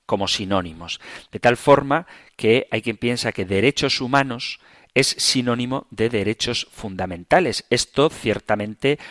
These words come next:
no ha estado exento de discusiones académicas y jurídicas y en cuestiones, sobre todo, relacionadas con la dignidad de la persona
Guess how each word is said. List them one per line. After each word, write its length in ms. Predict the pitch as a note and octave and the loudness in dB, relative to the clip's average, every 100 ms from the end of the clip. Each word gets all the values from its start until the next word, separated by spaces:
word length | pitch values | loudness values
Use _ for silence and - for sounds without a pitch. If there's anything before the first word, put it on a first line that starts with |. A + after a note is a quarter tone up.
| - - | -20 -16
no 140 | G#2 | -4
ha 20 | G#2+ | -4
estado 400 | - A#2 A#2+ - | 2 2 2 -2
exento 800 | G#2+ - - B2+ B2 - B2 C3 - | -6 -2 0 0 -2 -2 0 0 -4
de 280 | - A2 | 0 0
discusiones 800 | A#2 G#2+ - G2 - A2+ A#2 - - - | 0 -4 -8 -8 -2 -2 -2 -6 -8 0
académicas 1000 | G#2 - G2 A2 A2 G#2+ G#2+ G#2+ - - - - _ | 2 2 -2 -2 -4 -4 -2 -2 -4 -8 -20 -20 _
y 500 | G#2 G2 F#2+ F#2 F2+ | -4 -2 -2 -4 -8
jurídicas 840 | F2+ - A2+ D3 C#3 - C#3 D#3 - - - _ | -8 -2 0 0 0 4 4 4 -6 -10 -20 _
y 420 | - A2+ B2+ C3+ - _ _ _ _ | -6 -2 -2 -6 -12 _ _ _ _
en 200 | - G2 | -8 -8
cuestiones, 840 | - G2+ - C#3 C#3 C3 C3 - - | -6 -6 2 6 6 4 -2 -6 -6
sobre 300 | - A2 G#2 | -4 0 -2
todo, 400 | - A#2+ A2+ A2+ - | 2 2 2 -2 -4
relacionadas 800 | A2 G#2+ G2+ G#2 G#2 A#2 A#2 - | 0 2 2 0 2 2 0 -4
con 340 | - A2 G#2 | -4 -4 -2
la 80 | G2 | -2
dignidad 380 | G2+ F#2+ G#2 A#2+ | -4 -4 0 2
de 80 | A#2+ | 2
la 80 | |
persona 580 | A2+ G#2+ G#2 B2+ A#2+ A#2+ | 0 -2 0 0 0 -4